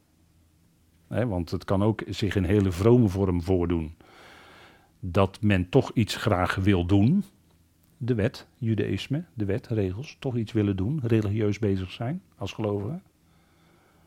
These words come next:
Maar dat is vroom vlees, dat is ook vlees. En dat moet ook gekruisigd worden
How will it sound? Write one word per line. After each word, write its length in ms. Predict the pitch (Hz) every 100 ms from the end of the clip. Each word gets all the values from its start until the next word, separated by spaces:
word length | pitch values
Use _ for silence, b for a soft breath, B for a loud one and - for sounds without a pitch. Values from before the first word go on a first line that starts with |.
| b
Maar 100 | 113
dat 20 |
is 100 | 107
vroom 280 | - 135 104
vlees, 280 | 95 98 139
dat 80 | 117
is 80 | 123
ook 100 | -
vlees. 460 | 107 123 - - _ _ _ _ _
En 100 | -
dat 100 | 107
moet 120 | 107 120
ook 120 | 117
gekruisigd 520 | - 110 95 - 101
worden 280 | 98 92